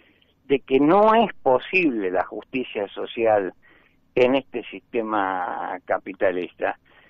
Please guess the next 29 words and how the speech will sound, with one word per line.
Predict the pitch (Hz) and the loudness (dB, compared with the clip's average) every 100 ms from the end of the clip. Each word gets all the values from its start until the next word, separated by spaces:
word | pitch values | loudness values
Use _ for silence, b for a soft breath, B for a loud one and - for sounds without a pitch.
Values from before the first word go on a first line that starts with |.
| - | -6
no | 330 | -2
lo | 339 | 2
decimos | 202 151 220 220 190 151 | 0 0 -2 0 2 2
porque | 131 113 | 2 0
queremos | 107 117 123 117 | -2 -4 -2 -4
pelearnos | - 110 127 123 113 | -4 -2 0 0 0
con | 104 92 | -2 -2
los | 90 | -4
compañeros | 92 101 117 117 101 | -4 -4 -2 -2 -4
peronistas, | 95 95 135 151 143 135 - 113 95 | -4 -2 0 0 -2 -4 -4 -4 -4
que | 90 | -6
por | - 92 | -6 -4
ahí | 98 101 | -4 -4
tienen | 107 98 90 | -6 -6 -6
ilusiones | 90 - 120 113 98 95 | -8 -4 -2 -2 -4 -6
en | 92 | -8
este | 92 101 | -8 -8
capitalismo | 92 90 90 - 98 104 98 90 - | -6 -8 -8 -10 -8 -8 -10 -12 -4
serio | 110 107 95 90 | -2 -2 -4 -6
que, | 90 87 85 | -8 -14 -12
que | 113 | -10
es | 113 - | -8 -8
imposible, | 98 110 104 104 92 95 - b b b b - | -8 -6 -6 -8 -12 -14 -14 b b b b -8
sino | 311 370 | -4 -2
que | - | 0
lo | - - | 0 0
que | 156 | -4
estamos | - 320 254 - | -2 2 2 0
señalando, | 127 120 110 101 82 - 87 85 87 87 90 87 - - - - | -2 0 0 0 0 -4 -4 -2 -2 -4 -6 -6 -8 -10 -12 -14